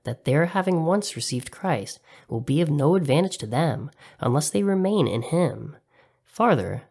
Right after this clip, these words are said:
as the false apostles held forth Christ's name with a view to deceive,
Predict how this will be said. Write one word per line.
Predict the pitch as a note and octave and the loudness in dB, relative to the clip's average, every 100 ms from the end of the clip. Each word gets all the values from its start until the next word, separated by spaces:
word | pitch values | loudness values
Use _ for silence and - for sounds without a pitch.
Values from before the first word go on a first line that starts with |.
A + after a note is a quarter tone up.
| - | -8
as | C3 | -6
the | B2+ | -4
false | C#3+ E3 - | -2 -4 -4
apostles | - A3+ A3+ - G2+ - | -6 -4 -4 -4 -6 -6
held | - C#3+ | -4 -2
forth | D3+ - - - - | -4 -2 -2 -2 -8
Christ's | - C3 C#3+ | -4 -4 -2
name | F#3+ G3 B2+ G2+ - - _ | -2 0 0 -2 -10 -16 _
with | D3+ D3+ | -2 0
a | |
view | C3 E3+ G3+ | 2 0 0
to | G#3 | -2
deceive, | G#3 - B3 F3+ G2 D3+ | -2 -2 -4 -4 -6 -10